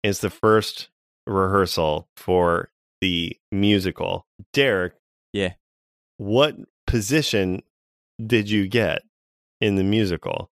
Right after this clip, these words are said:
Speaker 2: Uh, who's, like, the s-, third build cast person?
Speaker 1: That would be Harry.
Speaker 2: Okay, I'm, I, I have somehow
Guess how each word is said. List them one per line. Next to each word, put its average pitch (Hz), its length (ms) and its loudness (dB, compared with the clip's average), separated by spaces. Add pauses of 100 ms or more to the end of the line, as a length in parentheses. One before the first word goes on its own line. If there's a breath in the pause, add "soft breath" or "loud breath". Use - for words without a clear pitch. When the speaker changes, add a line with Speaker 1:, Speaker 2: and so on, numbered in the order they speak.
(260)
Speaker 2:
Uh, 107 500 2
who's, 160 360 0
like, 175 320 -2
the 123 140 2
s-, - 380 -4 (240)
third 113 460 2
build 101 420 4
cast 90 440 -2 (280)
person? 82 500 -6
Speaker 1:
That 113 80 2
would 110 120 2
be 104 100 0
Harry. 98 600 -4 (140)
Speaker 2:
Okay, 95 220 0
I'm, 92 300 0
I, 101 380 2
I - 20 0
have 113 340 2 (100)
somehow 110 960 0